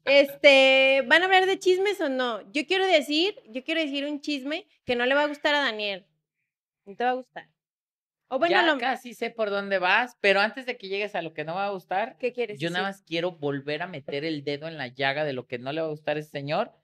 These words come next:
Speaker 1: Ok.
Speaker 2: y de cómo no le contestó a Marian el
Speaker 1: Ah,
Speaker 2: mensaje.
Speaker 1: desde el miércoles lo traemos en chinga este señor, Marian. Marian.
Speaker 2: Yo dije que no lo iba a dejar en paz. Desde que estamos en Ciudad de México le dije, "Uy, espérate al martes que grabemos",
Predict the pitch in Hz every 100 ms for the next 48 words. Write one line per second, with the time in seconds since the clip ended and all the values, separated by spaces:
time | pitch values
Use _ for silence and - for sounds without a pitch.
0 | - 233 247 170 170 160 165 165 - 202
1 | 208 214 214 214 190 - - 175 175 160
2 | 165 190 254 - - 156 330 392 415 415
3 | 415 359 415 240 277 415 415 427 - _
4 | _ _ _ 247 294 285 302 285 311 349
5 | 359 392 415 349 349 277 277 339 339 285
6 | 302 302 330 330 320 285 285 285 247 233
7 | 254 254 226 - _ _ _ _ _ _
8 | - 226 226 226 226 208 190 180 226 254
9 | 240 226 233 247 226 214 214 214 170 160
10 | 160 - 226 254 214 208 202 202 - 180
11 | 151 147 170 294 440 330 - 131 151 302
12 | 359 _ 370 320 277 208 180 190 - _
13 | 247 240 160 151 151 190 269